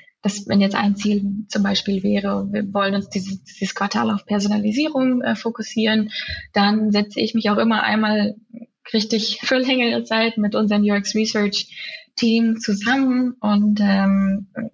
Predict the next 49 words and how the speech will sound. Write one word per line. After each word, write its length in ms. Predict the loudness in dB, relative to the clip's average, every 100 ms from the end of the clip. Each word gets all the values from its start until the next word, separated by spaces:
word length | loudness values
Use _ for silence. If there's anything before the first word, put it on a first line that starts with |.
| -14 -8
frage 460 | -2 0 0 -2
genau, 320 | 0 2 2
was 240 | -2 -4 -2
haben 180 | 2 2
wir 80 |
da 160 | 2 0
überhaupt, 680 | 0 -2 0 0 0 -2 -4 -8 -16 -20 -20 _
äh, 300 | 2 4 4
was 140 | 2 2
sind 180 | 0
vielleicht 240 | 2 0 0
Studien, 400 | 0 0 2 2
die 120 | 0
ihr 100 | 0
schon 180 | 0 2
gemacht 380 | 2 2 0 -2
habt, 200 | -2 0
die 100 | -2
wir 100 | -2
schon 260 | -2 -2 0
wieder 180 | 0 2
benutzen 480 | 2 2 0 -6
könnten, 640 | -2 -2 -2 -2 -4 -2 -4 -8 -14 -16 _
was 220 | -4 -4
könntet 260 | 0 0 0
ihr 100 | -2
vielleicht 260 | -2 -4 -2
vorschlagen, 640 | -2 -2 -2 -2 -2 -4
dass, 320 | -6 -8 -10
dass 180 | -6 -2
ihr 100 | 0
jetzt 200 | 0 0
noch 100 | 0
machen 320 | 0 0 -2
könnt, 280 | -2 0 2
um 100 | 2
uns 220 | 2 0
zu 100 | -4
helfen 380 | -2 0 0 2
in 100 | 2
dem 140 | 2 0
Bereich 500 | 0 0 0 0 0
und 220 | 0 0
so 100 | 0
arbeiten 400 | 0 0 -2 -2
wir 80 | -2
dann 160 | -2
zusammen 460 | -4 -6 -2 0 0
und 260 | 0 -2